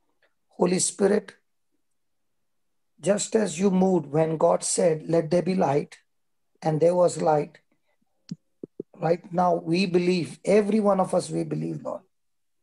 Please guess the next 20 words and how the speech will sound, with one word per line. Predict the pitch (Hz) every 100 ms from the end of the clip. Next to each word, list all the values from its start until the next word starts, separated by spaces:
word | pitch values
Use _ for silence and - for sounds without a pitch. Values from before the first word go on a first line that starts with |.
| _ _ 180
with | 156
the | 170
vision | 185 185 190 202
clear, | - 185 190 175 - _ _ _ _ _ _ 170
that | 156
as | 185 196 175
this | 202 185
man | 185 185 190
is | 160
going | 151 175 185 208 _ _ -
in | 190 175 156
the | 185 -
hospital | 170 170 - 190 190 190 180 185 _ _ _ _ -
through | 190
the | 185
ambulance, | 170 180 185 185 156 196
Lord, | 185 190 - _ _ _ _ _ 151
we | 156 185 180 - _ _
speak | - - - 202 190 - - _ _ _ _ _
life | - - 151 185 175 -